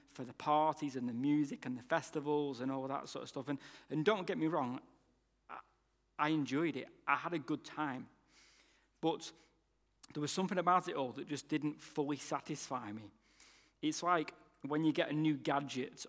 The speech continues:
or a new car, at first you, you, you're really excited and it kind of brings you, um, enjoyment and satisfaction. But a few days later or a few weeks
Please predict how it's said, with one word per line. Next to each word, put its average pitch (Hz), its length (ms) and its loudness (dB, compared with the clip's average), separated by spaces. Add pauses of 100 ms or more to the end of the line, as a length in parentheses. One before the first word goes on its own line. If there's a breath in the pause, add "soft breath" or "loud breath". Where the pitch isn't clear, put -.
or 135 180 -2
a - 20 0
new 135 180 4
car, 131 460 -2 (100)
at 143 80 -8
first 151 440 -2
you, 139 140 -2 (260 loud breath)
you, 143 240 0 (280)
you're 147 240 2
really 160 280 4
excited 143 720 -2 (160)
and 135 260 0
it 143 160 -6
kind 147 160 -4
of 139 80 -2
brings 151 300 0
you, 131 260 0 (480 loud breath)
um, 127 560 0 (220)
enjoyment 139 800 2
and 127 160 -2 (340 loud breath)
satisfaction. - 1120 -4 (440 soft breath)
But 160 80 -4
a 165 80 -6
few 214 220 -4
days 196 260 2
later 170 360 0
or 139 160 2
a 135 60 -2
few 185 360 -6
weeks 165 520 -8